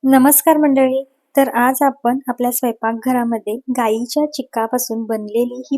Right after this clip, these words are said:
बर्फी करणार आहोत. खायला अगदी खूप छान, खुसखुशीत आणि महत्त्वाचं म्हणजे महिनाभर तरी आरामात टिकते,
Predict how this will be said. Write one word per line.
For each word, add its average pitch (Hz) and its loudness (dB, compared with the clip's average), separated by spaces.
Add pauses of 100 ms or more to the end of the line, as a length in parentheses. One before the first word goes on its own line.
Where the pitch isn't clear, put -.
(120)
बर्फी 220 -2
करणार 240 0
आहोत. 226 -4 (180)
खायला 220 0
अगदी 220 -6
खूप 240 -8 (100)
छान, 220 -6
खुसखुशीत 254 -2 (400)
आणि 277 4
महत्त्वाचं 294 2
म्हणजे 240 0
महिनाभर 254 -2 (100)
तरी 254 2 (100)
आरामात 233 -2
टिकते, 226 -8